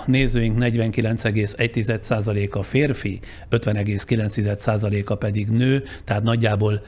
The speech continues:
fele-fele az arány. Mit tagadás, én nagyon kedvelem ezeket a csak a csatorna fenntartóinak rendelkezésére álló táblázatokat, grafikonokat bújni. Gondoltam, nem baj, ha önökkel is megosztom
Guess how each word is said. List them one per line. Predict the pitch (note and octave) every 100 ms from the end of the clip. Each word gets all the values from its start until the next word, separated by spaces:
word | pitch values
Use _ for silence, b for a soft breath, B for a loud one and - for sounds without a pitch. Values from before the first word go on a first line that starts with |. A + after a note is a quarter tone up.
| B
fele-fele | - A2+ G#2 - G#2+ G2+ G2+ -
az | G#2 F#2+
arány. | B2+ A2+ G#2 - - - - B B B B
Mit | C#3
tagadás, | C3+ B2+ A#2+ -
én | A#2 A2 B B
nagyon | B2+ B2+ A#2
kedvelem | B2+ A#2 A2 G#2+
ezeket | G#2 A2 A2 G#2+
a | G#2+ G#2
csak | - A#2+
a | A#2
csatorna | G#2 A#2+ A#2+ G#2+
fenntartóinak | G#2 A#2 A2+ G#2+ G#2 G#2+ G#2+ G#2
rendelkezésére | A2+ A2 G#2+ G#2 G#2 G#2+ G#2+ A2
álló | G#2+ G#2+ G#2
táblázatokat, | A#2+ A2 A2 G#2+ G#2 G#2 A2 - G#2 G2+
grafikonokat | G#2 A#2 - A2 A2+ G#2 G#2 G2+
bújni. | A2+ A2 A2 C#3 - B B B
Gondoltam, | B2+ A#2+ A2+ A#2 A#2
nem | A#2+ B2 G#2+
baj, | G#2+ G#2
ha | A2
önökkel | B2+ A2 G2 - F#2+
is | G2 -
megosztom | G#2+ G#2 - A2 A#2